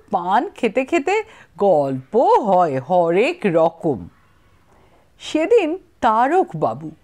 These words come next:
কথায় কথায় বললেন, "এই খবরের কাগজে একটা অদ্ভুত খবর বেরিয়েছে, খেয়াল করে দেখেছ কি?" বলেই উনি সেই খবরের বর্ণনা শুরু করলেন।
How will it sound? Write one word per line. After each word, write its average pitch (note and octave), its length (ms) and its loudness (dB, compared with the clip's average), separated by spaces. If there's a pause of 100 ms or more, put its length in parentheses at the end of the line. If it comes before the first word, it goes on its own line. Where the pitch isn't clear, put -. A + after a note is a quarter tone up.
(600)
কথায় C#4 360 0
কথায় F#4+ 300 0
বললেন, D#4+ 400 0 (760)
"এই - 60 -20 (100)
খবরের E3+ 640 -4
কাগজে E4 300 -2
একটা E4+ 180 -6
অদ্ভুত F3+ 680 -6
খবর F#3 520 -4
বেরিয়েছে, B2 560 -8
খেয়াল A3 340 -4
করে C#4+ 240 -4
দেখেছ D#3 460 -6
কি?" A#3 280 -10 (1040)
বলেই E4 460 -2 (380)
উনি D#4+ 280 0
সেই D#4+ 280 -4
খবরের C#4+ 540 0
বর্ণনা A#3+ 600 0
শুরু C4+ 280 0
করলেন। G#3 460 -2